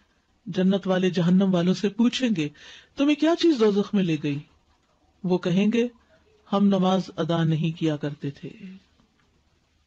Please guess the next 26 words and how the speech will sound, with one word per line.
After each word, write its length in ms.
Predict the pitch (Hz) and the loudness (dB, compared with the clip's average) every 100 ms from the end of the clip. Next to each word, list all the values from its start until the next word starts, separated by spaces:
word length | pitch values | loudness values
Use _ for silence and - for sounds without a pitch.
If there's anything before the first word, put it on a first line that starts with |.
| _ _ | _ _
तो 60 | 208 | -6
नमाज 400 | 196 202 254 285 | -2 0 0 -2
क्या 200 | - 220 | -4 -4
है? 180 | 160 156 _ _ _ _ _ _ _ _ _ - | -4 -10 _ _ _ _ _ _ _ _ _ -10
अस्सलातु 560 | 170 - 170 214 220 | -8 -4 -2 -2 -4
इमादुद्दीन, 760 | 233 190 202 196 202 156 214 180 - _ _ | -4 -2 -2 -2 -4 -2 -4 -4 -8 _ _
दीन 200 | 196 226 | -2 -2
का 100 | 247 | -2
एक 80 | 262 | -4
पिलर 320 | - 233 247 | -2 -2 -2
है। 140 | 165 - _ _ _ _ - | -6 -18 _ _ _ _ -8
तो 60 | |
जिस 240 | 190 262 262 | -6 -4 -2
इमारत 320 | 220 226 269 | -2 -2 -2
का 80 | 285 | -2
पिलर 300 | 254 269 330 | 0 0 2
ही 80 | 285 | 0
गिर 160 | 214 | 0
जाए, 140 | 190 226 | 0 -2
वो 80 | |
इमारत 300 | 226 208 233 | 0 0 -2
बाकी 280 | 208 196 277 | -2 -4 -2
रहती 280 | 269 311 349 | -4 -2 -2
है? 80 | 320 _ _ _ _ _ _ _ _ _ _ - | -4 _ _ _ _ _ _ _ _ _ _ -14
और 60 | |
फिर 120 | - | -10